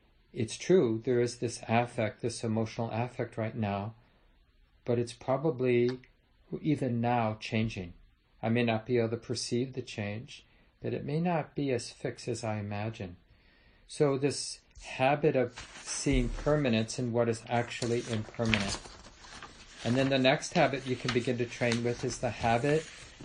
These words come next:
of imagining that something, some experience will be satisfying in a lasting way. Now, there really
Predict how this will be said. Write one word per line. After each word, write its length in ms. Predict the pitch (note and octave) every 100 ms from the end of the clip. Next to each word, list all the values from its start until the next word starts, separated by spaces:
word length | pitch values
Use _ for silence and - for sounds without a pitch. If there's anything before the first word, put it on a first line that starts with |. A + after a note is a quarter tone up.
| -
of 160 | B2+ B2
imagining 1160 | C3 B2 A#2+ C3 D#3+ E3+ D#3+ C#3 B2 B2 C3+ D3+ _ _ _
that 180 | - A#2+
something, 840 | - - C#3 D3 - B2 A#2 B2 A#2+
some 280 | - B2+ B2
experience 800 | B2 - - A#2+ A#2 A#2 A#2 -
will 120 | A#2+
be 460 | A#2 A#2 A#2 A2+ - -
satisfying 1080 | - - A#2 C3 C3 - - A2 G2+ F#2+ G2 - - _ -
in 140 | C3
a 100 | B2
lasting 640 | A2+ A#2+ A#2 - A#2+ A2+ A2
way. 360 | G#2+ G2 F2+ - - - - - - - - -
Now, 220 | D3+ D3+ - - -
there 120 | D#3
really 380 | C#3+ F#3 A3+